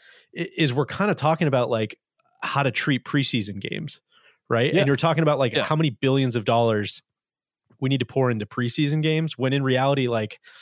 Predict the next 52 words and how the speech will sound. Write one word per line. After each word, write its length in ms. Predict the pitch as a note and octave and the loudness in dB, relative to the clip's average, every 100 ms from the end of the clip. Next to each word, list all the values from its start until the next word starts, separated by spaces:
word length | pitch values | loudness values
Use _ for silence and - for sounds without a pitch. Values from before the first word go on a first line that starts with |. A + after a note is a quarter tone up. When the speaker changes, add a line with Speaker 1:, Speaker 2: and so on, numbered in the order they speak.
| - - _ _ _ - | -20 -20 _ _ _ -8
Speaker 1:
again, 440 | C#3 C3 C#3+ A2+ | -4 0 0 -2
if 180 | A2 - | -6 -6
you're 100 | B2+ | -6
most 460 | A2 B2 B2+ C3+ - | -4 -2 0 0 0
golf 220 | A#2+ A#2+ | -2 0
fans, 420 | D3+ D3 D#3+ - - | 0 0 0 -4 -2
all 160 | A#2+ C3+ | 0 2
you're 140 | C3 | 0
thinking 260 | C#3 B2+ B2+ | -2 -2 0
about 180 | B2 | 0
is, 80 | A#2+ | 0
like, 140 | A2 A2 | -2 0
"Yeah, 140 | D#3 | 0
I'd 100 | C#3+ | 2
love 180 | C3 D3+ | 0 0
to 80 | D3 | 0
watch, 380 | B2 B2+ - C3 | 2 0 0 -2
like, 300 | A2 - - - - _ _ - - - - | -2 -4 -18 -20 -20 _ _ -20 -20 -20 -20
the, 600 | A#2 B2 A#2+ A#2 A2+ - | -8 -4 -2 -2 -4 -10
you 200 | D#3+ C3 | -6 -4
know, 260 | G#2+ G2 A2+ | -4 -8 -6
I 60 | A#2+ | 0
wanna 180 | C3+ | 2
watch 240 | B2+ B2+ - | 2 2 0
the 80 | A#2 | -2
Memorial 540 | G#2 G2+ A2+ C3+ C#3+ | -2 -2 0 2 0
so 160 | - A#2 | 0 0
that 100 | A2 | 0
it 120 | G2+ | -2
kinda 260 | B2+ A#2+ A2 | -4 -2 -2
lets 240 | A2+ - | -4 -2
me 60 | A#2 | -4
know 120 | A2 | -2
who 160 | G#2 A2+ | 0 0
I 40 | |
should 200 | G#2 G2 | 0 -6
bet 160 | A2 G#2 | -6 -6
on 160 | G2+ | -8
at 80 | G2 | -10
the 80 | - | -8
U 100 | - | -8
S 140 | - | -6
Open." 320 | - - - - _ - - _ _ _ | -8 -8 -12 -16 _ -20 -20 _ _ _
Right? 300 | - A2+ C#3 C#3 | -2 0 0 0
And 120 | C3+ | -2
it's 180 | B2 C3+ | 0 2
like, 320 | A#2+ G#2+ - | 0 -2 -10
Speaker 2:
Yeah. 220 | G#2 A2 | -6 -2
Speaker 1:
that's 320 | G#2 D#3 E3 - | 0 0 0 -4
the 80 | |
part 260 | - B2+ A2 | 0 0 0
that 180 | G#2+ | -2